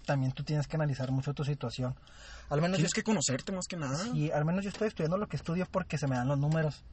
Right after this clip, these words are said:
Speaker 2: Sí.
Speaker 1: Y porque es el trabajo que mayor se da aquí, en la zona en la que estamos. Y de repente
Speaker 2: ¿Qué estudias?
Speaker 1: Electromecánica. De repente me, me
Speaker 2: Vale.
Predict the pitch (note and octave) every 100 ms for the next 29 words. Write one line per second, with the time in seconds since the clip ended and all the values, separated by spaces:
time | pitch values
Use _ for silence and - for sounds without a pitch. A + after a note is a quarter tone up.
0 | - - - - - C3 B2+ B2 D#3+ C3
1 | C3+ C#3 B2+ B2 B2 - - - - -
2 | - D3 C3 D#3+ C#3+ C3+ B2+ C#3+ C3+ -
3 | C3+ B2+ B2 - C3 C3 B2+ A#2+ C#3 C3
4 | C3 - D3 - - - C3 A#2+ B2+ B2+
5 | - - C3 C#3+ - - - - - -
6 | - C#3+ C#3 C3+ B2+ - - - - -
7 | - - - - - - - - - -
8 | - - C#3+ C3+ - C3+ D3+ D3+ D3 C3
9 | F3 - G3 A3 D4 - - - - -
10 | - - - - - D3+ C3+ - B2+ B2
11 | B2+ A#2+ A#2 - - D3+ C#3 C3+ C#3 E3+
12 | F3 C#3+ F3 D3